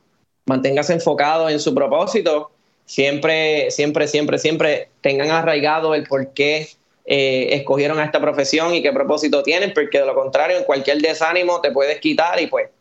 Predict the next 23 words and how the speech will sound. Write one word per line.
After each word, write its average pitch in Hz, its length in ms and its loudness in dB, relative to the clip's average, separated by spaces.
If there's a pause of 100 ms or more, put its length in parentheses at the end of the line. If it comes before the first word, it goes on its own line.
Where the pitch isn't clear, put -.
(120)
ahí 127 200 0
entonces 147 500 -2
perdiste 135 520 0
tú, 143 180 -2
como 135 220 0
quien 120 180 -2
dice. 151 380 0 (540)
Pero 143 640 2
que 143 160 0
le 139 100 0
echen 180 260 -2
ganas, 160 460 -2
es 139 100 -2
una 156 160 0
profesión 156 420 0
muy 160 140 0
bonita 147 400 0
y 139 80 0
se 135 120 0
puede 131 220 0
llegar 143 580 0 (380)
muy 151 220 0
lejos, 156 480 0